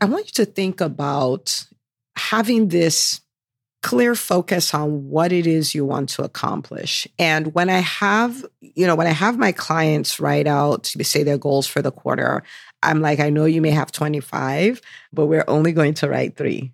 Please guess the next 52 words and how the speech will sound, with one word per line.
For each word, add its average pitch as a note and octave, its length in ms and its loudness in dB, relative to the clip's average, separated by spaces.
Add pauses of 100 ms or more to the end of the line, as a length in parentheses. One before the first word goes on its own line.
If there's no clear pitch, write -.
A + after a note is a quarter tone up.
right? E3+ 220 0
Like, F#3+ 200 2
if E3+ 160 0
I F3+ 120 0
can F#3 260 -2
only A3 380 2
accomplish D3+ 680 -2
these C#3+ 280 -2
three D3 220 0
things - 440 -6
in D3 180 2
my C#3 160 0
business, - 560 -4
what F3+ 200 0
would C#3 140 -4
they A#2+ 120 -4
be? B2 220 -10 (960)
And E3 100 2
of F3 100 0
course, C#4 220 2
because F3 180 0
I'm D3 120 0
talking C#3 260 0
to, C#3 80 -2
to - 220 -4
physicians C#3 680 -2
who C3 300 0 (300)
love D3 280 2
to - 120 -2
help C#3 200 0
people C#3 300 -2
and A#2+ 100 0
are A#2 60 0
fine B2 320 0
not A#2+ 220 0
earning C3+ 300 2
anything C3 380 0
while D3 160 0
they D#3 140 -2
do F3+ 200 0
it, G3+ 160 2
I'm D#3+ 180 0
like, D#3+ 180 0
"And D#3 140 2
one D#3 160 2
of D#3+ 80 -2
those D3+ 200 2
must D3 220 -2
be E3+ 80 -2
a D3 80 2
revenue C3 380 -2
goal." - 200 0